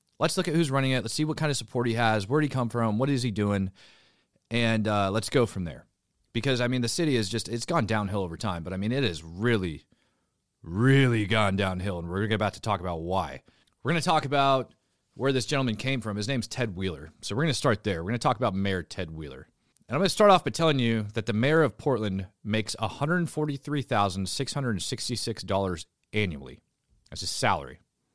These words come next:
It's kinda funny that it's six sixty-six at the end. I'm not sa-, I'm just saying,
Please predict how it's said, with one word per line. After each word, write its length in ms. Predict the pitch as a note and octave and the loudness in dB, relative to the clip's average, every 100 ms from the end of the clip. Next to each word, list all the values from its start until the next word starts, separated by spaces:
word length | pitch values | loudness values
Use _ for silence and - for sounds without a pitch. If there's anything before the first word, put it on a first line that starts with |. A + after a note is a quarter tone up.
| _ _ _ _ - | _ _ _ _ -14
It's 140 | D#2+ | -8
kinda 180 | A2+ G2 | -6 -6
funny 480 | - F3 C#3+ A#2 A2 - _ _ _ _ _ _ _ _ _ _ _ - | 2 4 6 4 0 -6 _ _ _ _ _ _ _ _ _ _ _ -2
that 100 | G2 | -2
it's 100 | F#2 | 0
six 220 | - - | -4 -4
sixty-six 560 | A2+ - F#2+ - A#2 G#2+ | -4 -4 -4 0 0 -2
at 80 | |
the 180 | F2 F2+ | -4 -4
end. 200 | E2+ D#2 D#2+ - _ _ _ _ | -4 -6 -10 -14 _ _ _ _
I'm 40 | F#2 | -6
not 120 | - | -4
sa-, 200 | - C3 | -4 -4
I'm 120 | G2+ | -4
just 220 | F#2 F#2+ - | -4 -4 -2
saying, 400 | C3+ F2+ D2+ | 0 -2 -6